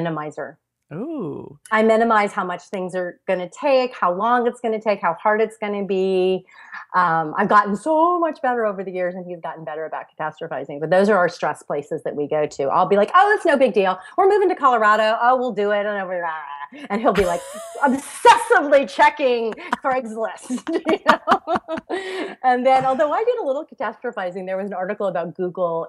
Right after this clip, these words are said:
Speaker 1: is, may move to Boulder, and housing might get more even tight. And that's where we're headed to next, this year to move to for his work. And I was like, "Oh my God, what if we can't find a place to live?" <laughs> So I do it sometimes.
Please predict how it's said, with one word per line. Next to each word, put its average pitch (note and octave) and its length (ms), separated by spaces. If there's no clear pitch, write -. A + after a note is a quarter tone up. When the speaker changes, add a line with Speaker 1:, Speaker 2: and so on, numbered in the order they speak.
Speaker 1:
is, E3 180
may F3+ 240
move E3+ 280
to - 100
Boulder, G3 520
and E3+ 340
housing F3 600
might D#3+ 180
get E3 140
more E3 200
even D#3 200
tight. D#3+ 480
And E3+ 80
that's F3+ 180
where E3 140
we're D3+ 480
headed D#3 360
to C#3+ 280
next, - 380
this A3 220
year D3 240
to - 140
move D3 260
to C3 300
for D#3 120
his D3+ 200
work. D#3+ 300
And G3+ 200
I G3 120
was G3+ 100
like, C4 140
"Oh A#4 80
my A4+ 100
God, E4+ 320
what G4+ 100
if - 60
we G4 80
can't F#4+ 220
find F4+ 160
a F#4 40
place F4+ 200
to F#4 80
live?" F4+ 360
<laughs> - 20
So - 420
I C5+ 200
do C#4+ 120
it G#3 120
sometimes. F#3+ 560